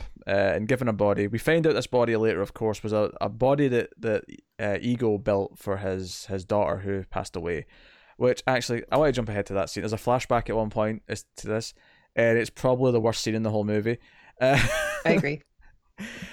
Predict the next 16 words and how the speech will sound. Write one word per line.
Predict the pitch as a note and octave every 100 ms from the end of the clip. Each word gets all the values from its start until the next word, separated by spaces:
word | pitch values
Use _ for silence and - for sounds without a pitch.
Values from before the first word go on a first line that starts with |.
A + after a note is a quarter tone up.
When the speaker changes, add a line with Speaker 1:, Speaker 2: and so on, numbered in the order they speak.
| -
Speaker 1:
How | G3 C4
did | E4 D4+
they | D#4
make | C#4 A#3 A#3 F3 -
the | D#3
flashback | E3+ F3 E3+ F#3+ - F#3 D#3
death | D#3+ D#3+
of | E3
his | D3+ C#3
daughter | C#3+ C#3 A2 A2+
be | A2 C3+
this | B2+ A#2
silly? | - B2 G#2+ F#2 F#2+ - _ _ _ _ _ _ _ _ _ _ _ _ _ _ _ _ _
Speaker 2:
I | F#3
don't | G#3 A3
know. | F3+ D3+